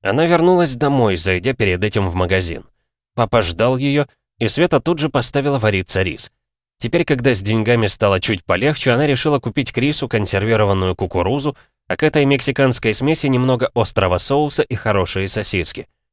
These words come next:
Света была уверена, что папе понравится,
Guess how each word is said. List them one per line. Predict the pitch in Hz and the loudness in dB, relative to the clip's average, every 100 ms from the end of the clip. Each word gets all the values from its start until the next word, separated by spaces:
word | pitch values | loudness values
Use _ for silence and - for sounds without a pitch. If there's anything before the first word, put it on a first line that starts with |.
| _ _ | _ _
Света | - 143 160 | -4 -2 0
была | 143 139 131 | 2 4 4
уверена, | - 156 160 160 | 4 2 2 0
что | - - | 0 -2
папе | 123 113 | -2 -4
понравится, | 120 120 117 107 85 78 - | -2 0 2 2 0 -2 -8